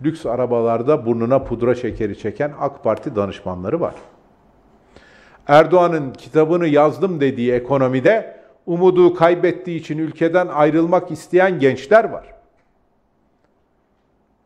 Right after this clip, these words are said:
Yapılan son araştırmaya göre on sekiz otuz yaş arasındaki gençlerimizin yüzde altmış biri daha iyi bir yaşam için dışarıya göç etmeyi planlıyor.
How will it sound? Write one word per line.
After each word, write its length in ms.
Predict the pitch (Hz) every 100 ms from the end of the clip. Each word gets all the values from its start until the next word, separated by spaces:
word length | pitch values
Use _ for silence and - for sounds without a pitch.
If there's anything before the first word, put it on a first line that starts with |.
| _ -
Yapılan 340 | 110 - 143
son 220 | 135 151 139
araştırmaya 600 | 135 135 - 131 147 151
göre 340 | 127 127 185
on 220 | - 151
sekiz 340 | 151 147 131 135
otuz 300 | 135 147 120
yaş 220 | 139 -
arasındaki 600 | 127 123 123 123 - 120
gençlerimizin 600 | 131 123 127 120 131 160
yüzde 320 | 123 117 127
altmış 460 | 120 110 107 - 120
biri 460 | 127 113 - - - _ _ _ _ _ _ _ _ _ -
daha 240 | 131 143 160
iyi 240 | 151 139
bir 120 | 123
yaşam 360 | 113 120 151 131
için 500 | 120 175 190 190 - - - -
dışarıya 420 | 110 - 120 139
göç 300 | 143 104 139
etmeyi 400 | 123 - 107 143
planlıyor. 420 | - 87 67 64